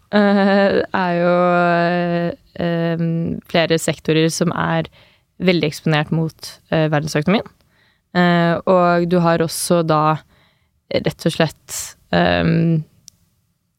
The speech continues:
x gode år og x dårlige år. Og for all del, ingen sykler er like.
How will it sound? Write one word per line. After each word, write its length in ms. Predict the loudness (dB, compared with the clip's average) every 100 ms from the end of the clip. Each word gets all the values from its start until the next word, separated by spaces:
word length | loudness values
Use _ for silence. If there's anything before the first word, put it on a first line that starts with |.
| -6
x 300 | -6 -4 -4
gode 300 | 0 2 2
år 220 | 2 2 0
og 120 | -2
x 240 | -2 -2
dårlige 320 | 0 0 0
år. 140 | -2 -4 _ -20 _
Og 400 | 0 0 0 -2
for 160 | 0 0
all 100 | 2
del, 160 | 0 0
ingen 260 | 0 0
sykler 440 | 0 -4 -2 -2 0
er 140 | 0
like. 340 | -2 -4 -2